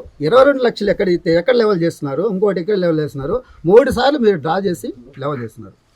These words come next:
అంటే ఒక లెవెల్కి ఎత్తుకోపోయేదాన్ని కూడా, అది కూడా మోసమేనా? అది కూడా మోసమే కదా. ఈరోజు కాలనీలు ఏమన్నా కరెక్ట్గా ఉన్నాయా? ఎవరన్నా ఉండారా? మీరు కట్టిన కాలనీలో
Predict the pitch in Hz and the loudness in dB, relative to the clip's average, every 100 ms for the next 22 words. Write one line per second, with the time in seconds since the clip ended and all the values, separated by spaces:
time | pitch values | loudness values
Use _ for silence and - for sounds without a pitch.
0 | _ _ _ _ _ - - _ - 202 | _ _ _ _ _ -20 -20 _ -6 2
1 | 269 208 180 151 196 277 262 - 269 254 | 2 2 0 -2 0 -2 -2 0 2 4
2 | 220 208 185 190 220 196 285 302 285 269 | 2 2 0 -2 -2 -4 0 2 4 4
3 | 285 277 370 - - - 226 311 277 285 | 2 -2 -4 -6 -6 -2 2 4 6 4
4 | 320 302 277 302 349 _ _ _ _ _ | 4 4 4 2 0 _ _ _ _ _
5 | _ _ - 247 320 311 220 277 330 320 | _ _ -4 2 4 4 4 4 4 4
6 | 285 269 247 214 254 302 277 226 214 190 | 2 0 -2 -2 -6 0 2 2 2 0
7 | 254 - - 165 208 185 170 214 185 247 | -2 -6 -6 -4 -2 0 0 0 -2 -2
8 | 180 160 160 156 233 190 185 160 180 | -2 -4 -6 -6 -4 0 0 0 -2